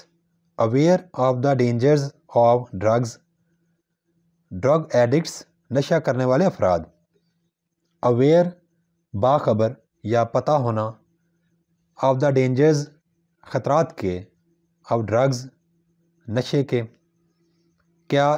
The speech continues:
नशा करने वाले अफराद को नशा करने के ख़तरात का पता होता है? यस, जी हाँ, they are aware of dangers, उनको नशा करने के ख़तरात का पता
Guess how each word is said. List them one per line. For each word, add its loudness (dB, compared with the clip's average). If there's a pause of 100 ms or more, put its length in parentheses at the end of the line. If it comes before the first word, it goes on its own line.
(100)
नशा 0
करने 0
वाले 2
अफराद 0
को 0 (840)
नशा 0
करने 0
के 2
ख़तरात 0
का 0
पता -2
होता 0
है? -10 (1160)
यस, 0 (320)
जी -2
हाँ, -6 (420)
they 0 (120)
are -2 (120)
aware 2 (140)
of 2
dangers, 0 (760)
उनको 0 (680)
नशा 0
करने -2
के -2
ख़तरात -4
का 0
पता -2